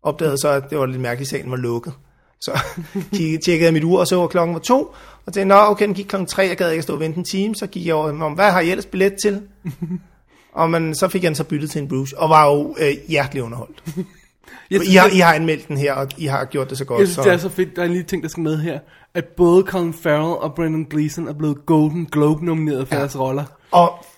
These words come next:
Speaker 1: fuldstændig fortjent.
Speaker 2: Ja. Jeg,
Speaker 1: Altså
Speaker 2: jeg, jeg, jeg fik en af mor-, af mine kollegaer til at se den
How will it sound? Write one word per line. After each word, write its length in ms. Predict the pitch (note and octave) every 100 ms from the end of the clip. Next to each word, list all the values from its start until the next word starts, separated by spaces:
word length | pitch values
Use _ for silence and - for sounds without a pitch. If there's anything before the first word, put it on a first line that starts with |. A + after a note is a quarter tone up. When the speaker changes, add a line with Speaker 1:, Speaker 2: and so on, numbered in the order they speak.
| -
Speaker 1:
fuldstændig 880 | A3+ G#3+ F#3+ - - D#3+ E3 - C3+
fortjent. 480 | C3 - - _ _ -
Speaker 2:
Ja. 100 | D#3 - - _ _ _
Jeg, 80 | G3
Speaker 1:
Altså 140 | G3+ G#3+
Speaker 2:
jeg, 100 | G#3 G#3
jeg, 180 | G3 G3
jeg 140 | F#3
fik 180 | F#3 F#3
en 120 | F#3+
af 60 | F#3+
mor-, 200 | F3+ E3
af 60 | F3+
mine 140 | F3
kollegaer 340 | F3 E3 F3+
til 160 | E3+ F3+
at 80 | D#3
se 180 | F3+ D#3
den 180 | F3